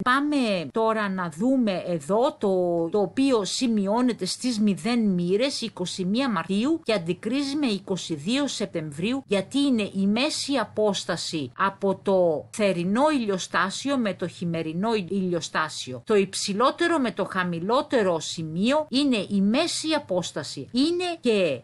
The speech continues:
μισή μέρα, μισή νύχτα. Αλλά δεν είναι η μέση στους αριθμούς των ημερών ενός έτους.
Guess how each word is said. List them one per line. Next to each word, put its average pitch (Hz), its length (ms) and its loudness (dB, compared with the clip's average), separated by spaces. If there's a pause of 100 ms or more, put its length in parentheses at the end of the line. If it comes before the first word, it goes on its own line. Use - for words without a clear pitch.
μισή 226 440 2 (120)
μέρα, 359 440 2 (140)
μισή 254 560 2
νύχτα. 135 500 -2 (140)
Αλλά 190 440 4
δεν 311 460 0 (120)
είναι 247 560 4 (260)
η 226 180 6
μέση 220 800 6 (220)
στους - 380 2
αριθμούς 220 680 4
των 277 200 6
ημερών 196 680 6 (220)
ενός 262 380 4
έτους. - 600 -2